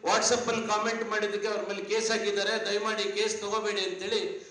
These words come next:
ಪೊಲೀಸ್ ಆಫೀಸರ್‌ಗಳಿಗೆ ನಾವು ಹೇಳೋಂಥ ಪರಿಸ್ಥಿತಿ ನಿರ್ಮಾಣ ಆಗಿದೆ. ಭಕ್ತರನ್ನ ಹೆದರ್ಸಿ ಮುಷ್ಟಿಯಲ್ಲಿ ಇಟ್ಕೊಳಕ್ ಆಗಲ್ಲ. ನೀರನ್ನ ಹೇಗೆ ಮುಷ್ಟಿಯಲ್ಲಿ ಹಿಡಿದು ಇಟ್ಕೊಳಕ್ ಆಗಲ್ವೋ, ಅದೇ ರೀತಿ ಭಕ್ತರನ್ನ ಹೆದರ್ಸಿ ಇಟ್ಕೊಳಕ್ ಆಗಲ್ಲ. ಅವ್ರನ್ನ ಪ್ರೀತಿಯಿಂದ ಸಾಕಿದಾಗ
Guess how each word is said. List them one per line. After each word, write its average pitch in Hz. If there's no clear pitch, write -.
ಪೊಲೀಸ್ 220
ಆಫೀಸರ್‌ಗಳಿಗೆ 196
ನಾವು 196
ಹೇಳೋಂಥ 180
ಪರಿಸ್ಥಿತಿ 175
ನಿರ್ಮಾಣ 147
ಆಗಿದೆ. 113
ಭಕ್ತರನ್ನ 269
ಹೆದರ್ಸಿ 240
ಮುಷ್ಟಿಯಲ್ಲಿ 247
ಇಟ್ಕೊಳಕ್ 233
ಆಗಲ್ಲ. 196
ನೀರನ್ನ 269
ಹೇಗೆ 247
ಮುಷ್ಟಿಯಲ್ಲಿ 233
ಹಿಡಿದು 226
ಇಟ್ಕೊಳಕ್ 226
ಆಗಲ್ವೋ, 208
ಅದೇ 233
ರೀತಿ 247
ಭಕ್ತರನ್ನ 226
ಹೆದರ್ಸಿ 214
ಇಟ್ಕೊಳಕ್ 220
ಆಗಲ್ಲ. 196
ಅವ್ರನ್ನ 202
ಪ್ರೀತಿಯಿಂದ 233
ಸಾಕಿದಾಗ 226